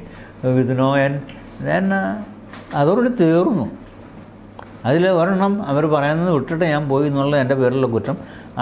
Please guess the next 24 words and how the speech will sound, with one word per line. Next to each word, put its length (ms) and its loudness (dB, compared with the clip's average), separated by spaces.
I 40 2
also 360 0
directed 400 2
the 120 4
government 360 0
to 60 -6
pay 100 4
compensation 640 0
to 100 -2
the 80 2
legal 480 2
representatives 720 -2
of 100 -2
the 200 -2
deceased 520 2
passengers. 480 0
Twenty-nine 500 0
persons 360 -2
perished. 460 -2
അപ്പോൾ 140 -2
അത് 80 2
കൊടുക്കാൻ 460 0
പറഞ്ഞു. 180 2
അതിൽ 280 2